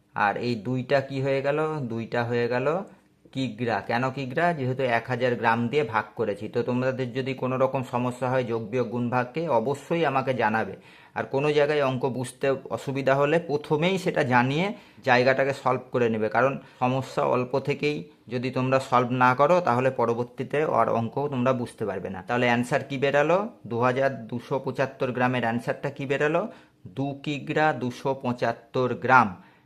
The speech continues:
এবার তাহলে অ্যান্সারটা লিখে দাও, "মা মোট কত ওজনের জিনিস কিনলো?"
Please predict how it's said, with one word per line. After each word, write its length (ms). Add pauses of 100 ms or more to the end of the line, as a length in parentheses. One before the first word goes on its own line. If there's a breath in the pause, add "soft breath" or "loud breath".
(140 soft breath)
এবার 200 (100)
তাহলে 280
অ্যান্সারটা 480
লিখে 280
দাও, 200
"মা 300
মোট 260 (160)
কত 220
ওজনের 460
জিনিস 360
কিনলো?" 480